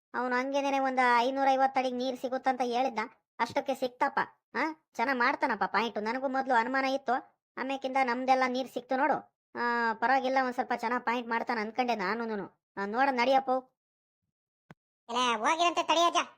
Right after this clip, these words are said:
Speaker 2: ಆ ಹುಡುಗಿಗೆ ಹೇಳ್ತೀನಿ ಟೀನಾರ ಕುಡ್ದು ಹೋಗಿರಂತೆ. ಇಷ್ಟೊತ್ತರ್ಗೂ ಆ ಶಂಕರಾಜ ಬೇರೆ ಕುಂತೈತೆ, ಟೀ ಕುಡ್ಕೊಂಡು ಹೋಗಿರಂತೆ ತಡಿ.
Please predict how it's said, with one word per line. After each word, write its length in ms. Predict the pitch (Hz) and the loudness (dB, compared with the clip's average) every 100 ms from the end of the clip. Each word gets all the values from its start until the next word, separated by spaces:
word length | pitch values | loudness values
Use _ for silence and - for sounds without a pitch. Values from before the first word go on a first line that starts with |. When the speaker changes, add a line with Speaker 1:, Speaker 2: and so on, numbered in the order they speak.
| _ 220 | _ -2
Speaker 2:
ಆ 80 | 247 | -2
ಹುಡುಗಿಗೆ 340 | 285 320 302 | 0 0 0
ಹೇಳ್ತೀನಿ 340 | 311 339 311 | 0 0 -2
ಟೀನಾರ 360 | 294 320 311 311 311 | -2 -2 0 0 0
ಕುಡ್ದು 200 | 302 311 | 0 2
ಹೋಗಿರಂತೆ. 640 | 311 311 302 302 - _ 247 | 2 2 2 -2 -4 _ -10
ಇಷ್ಟೊತ್ತರ್ಗೂ 460 | 254 294 302 285 | -4 -2 0 2
ಆ 160 | 294 277 | 2 2
ಶಂಕರಾಜ 360 | 262 269 294 294 | -2 -2 0 0
ಬೇರೆ 180 | 294 294 | 2 0
ಕುಂತೈತೆ, 640 | 294 294 311 302 311 311 294 - _ | 0 -2 0 2 4 4 2 -4 _
ಟೀ 100 | 285 | -4
ಕುಡ್ಕೊಂಡು 320 | 302 294 311 | -4 -2 0
ಹೋಗಿರಂತೆ 340 | 311 302 302 302 | 2 2 0 0
ತಡಿ. 220 | 294 | 2